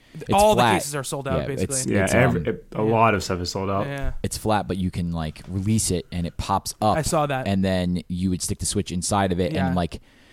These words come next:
Speaker 2: 'cause if you're, if you're sitting down playing in tabletop mode, the problem is, like, if you're on a plane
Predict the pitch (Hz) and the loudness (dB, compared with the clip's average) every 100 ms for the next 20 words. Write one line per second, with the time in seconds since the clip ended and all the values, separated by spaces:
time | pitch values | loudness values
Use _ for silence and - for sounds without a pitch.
0 | - - 135 - 147 160 - - 143 147 | -2 2 2 2 2 2 0 0 0 2
1 | - 196 175 170 135 143 110 120 131 165 | 2 2 2 0 0 0 2 2 2 2
2 | 156 170 190 180 - - - - - 165 | 2 2 2 0 -4 -16 -16 -2 4 6
3 | 147 110 104 95 - - 107 107 110 - | 6 4 2 0 -4 -2 4 4 4 2
4 | - 143 110 87 82 | 0 0 0 -2 -6